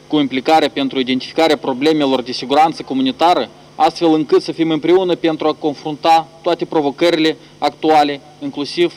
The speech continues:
având în vedere și riscurile determinate de evoluțiile pandemice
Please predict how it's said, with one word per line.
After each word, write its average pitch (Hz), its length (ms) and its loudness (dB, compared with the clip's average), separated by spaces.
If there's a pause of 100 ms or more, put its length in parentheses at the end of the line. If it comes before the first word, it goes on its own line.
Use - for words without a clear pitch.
(140)
având 135 360 -4
în 131 120 -2
vedere 139 420 0
și 139 160 -6
riscurile 151 480 0
determinate 127 800 -2
de 135 300 -2
evoluțiile 127 560 -2
pandemice 120 720 -4